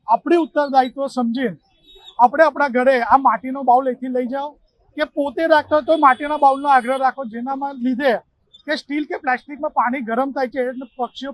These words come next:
પી શકતા નથી. માટીના બાઉલમાં પાણી ઠંડુ રહે છે અને એનામાં ચણ મૂકો, કારણ કે જે રીતે હાલમાં વડોદરા શહેરમાં જે વૃક્ષોનું રોપણ થયું છે એ વૃક્ષો ફળ આપતા નથી કે ન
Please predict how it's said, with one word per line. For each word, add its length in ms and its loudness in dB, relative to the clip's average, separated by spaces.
પી 160 -6
શકતા 320 -6
નથી. 320 -14
માટીના 540 2
બાઉલમાં 340 2
પાણી 300 2
ઠંડુ 360 -8
રહે 100 0
છે 100 -6
અને 220 -2
એનામાં 380 0
ચણ 260 4
મૂકો, 260 -8
કારણ 180 -2
કે 140 -6
જે 160 0
રીતે 200 -8
હાલમાં 420 6
વડોદરા 480 -4
શહેરમાં 460 -4
જે 180 -2
વૃક્ષોનું 580 -6
રોપણ 340 0
થયું 260 0
છે 120 -2
એ 100 -2
વૃક્ષો 380 -4
ફળ 280 10
આપતા 300 6
નથી 360 0
કે 80 0
ન 80 2